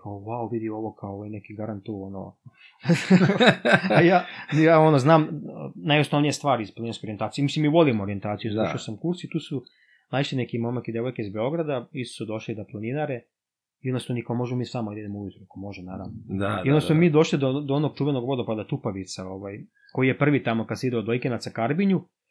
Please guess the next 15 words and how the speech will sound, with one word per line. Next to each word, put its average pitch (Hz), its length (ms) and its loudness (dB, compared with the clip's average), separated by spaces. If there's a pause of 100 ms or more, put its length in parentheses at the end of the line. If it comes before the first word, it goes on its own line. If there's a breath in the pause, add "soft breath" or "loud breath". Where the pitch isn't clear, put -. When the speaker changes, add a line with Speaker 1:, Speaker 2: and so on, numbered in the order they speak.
(280)
Speaker 1:
i 123 140 -4
bukvalno 180 300 4
smo 143 200 -2
onda, 147 200 0
e, 127 200 -4 (200)
kao, 127 200 -10
„Ajde 123 220 0
malo 123 160 -2
da 110 80 -6
se - 160 -4
igramo”, 147 280 0
ušli 127 220 -6
smo 107 200 -8
u, 98 340 -10
u 123 120 -8